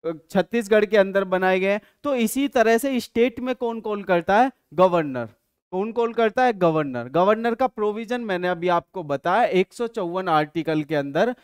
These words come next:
दिया गया है। कहाँ पे बेटा? एक सौ चौवन आर्टिकल के अंदर। Chief Justice of India, सीजेआई, सीजेआई अभी अपने कौन चल रहे हैं?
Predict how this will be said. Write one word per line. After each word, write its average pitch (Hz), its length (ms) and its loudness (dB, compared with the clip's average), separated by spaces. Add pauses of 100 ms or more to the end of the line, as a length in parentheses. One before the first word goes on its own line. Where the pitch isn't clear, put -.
(220)
दिया 165 300 2
गया 131 200 -2
है। 120 120 -6
कहाँ 170 280 0
पे 220 100 -2
बेटा? 208 420 0
एक 202 240 2
सौ 247 160 -4
चौवन 190 380 -4
आर्टिकल 143 520 -2
के 190 160 -6
अंदर। 120 380 -10 (360)
Chief 240 260 2
Justice 262 480 2
of - 160 -8
India, 170 300 2 (220)
सीजेआई, 214 720 4 (260)
सीजेआई 247 480 4
अभी 240 280 6
अपने 247 320 2
कौन 233 220 -2
चल 240 220 -2
रहे 262 100 4
हैं? 277 140 2